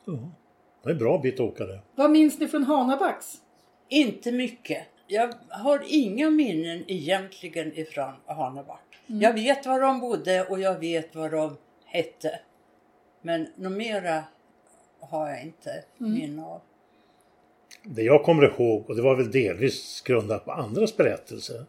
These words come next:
Speaker 1: och det var ju Paul Hanebacks,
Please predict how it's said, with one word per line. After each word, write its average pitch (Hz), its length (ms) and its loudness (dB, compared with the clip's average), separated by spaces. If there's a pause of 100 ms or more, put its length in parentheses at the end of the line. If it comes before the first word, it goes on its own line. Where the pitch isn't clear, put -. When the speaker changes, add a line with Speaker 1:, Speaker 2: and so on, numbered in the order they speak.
(760)
Speaker 1:
och 123 120 -2
det 156 100 8
var 120 180 4
ju 117 240 4
Paul 170 340 6
Hanebacks, 113 800 0